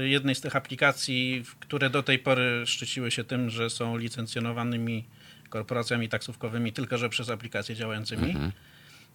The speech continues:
Speaker 1: E, a przyjeżdża, e, no, tak zwany Uber, tak?
Speaker 2: Mhm.
Speaker 1: E, bo, bo, bo teraz od stycznia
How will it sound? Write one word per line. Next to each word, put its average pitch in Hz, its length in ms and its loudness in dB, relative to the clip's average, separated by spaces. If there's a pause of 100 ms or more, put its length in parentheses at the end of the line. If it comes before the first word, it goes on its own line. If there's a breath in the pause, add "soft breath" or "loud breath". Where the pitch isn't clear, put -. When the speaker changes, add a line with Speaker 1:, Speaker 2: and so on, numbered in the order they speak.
(120)
Speaker 1:
E, 127 880 -2 (260)
a 127 160 4
przyjeżdża, 135 1040 4
e, 143 40 -4 (1120)
no, 147 140 -2
tak 151 240 -2
zwany 160 320 4
Uber, 120 260 0
tak? - 340 -4
Speaker 2:
Mhm. 113 520 -4
Speaker 1:
E, 117 40 -2
bo, 123 160 -4
bo, 127 240 -4
bo 123 160 -10 (600)
teraz 127 240 2
od 120 120 -2
stycznia 123 500 0